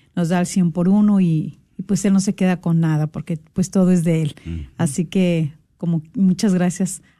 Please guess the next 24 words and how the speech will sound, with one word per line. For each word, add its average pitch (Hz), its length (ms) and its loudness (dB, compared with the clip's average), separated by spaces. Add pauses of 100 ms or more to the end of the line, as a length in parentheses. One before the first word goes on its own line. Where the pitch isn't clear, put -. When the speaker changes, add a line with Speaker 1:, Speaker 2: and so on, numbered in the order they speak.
Speaker 1:
a 170 80 -6
cada 190 160 2
uno 185 100 4
de 175 80 2
ustedes 254 540 0
y - 20 2
muchas 180 300 2
gracias 180 320 -2
al 160 140 -2
Señor 202 500 4 (280)
por 170 180 -2
permitirnos 180 580 0
también 175 280 0
poner 170 300 0
nuestro 170 300 0
granito 165 400 0
de 165 80 0
arena 220 260 2
a 165 60 -2
cada 160 240 0
uno. 143 300 0
Speaker 2:
Ujú. 90 440 -2
Speaker 1:
Y 226 60 0
bueno, 466 200 -2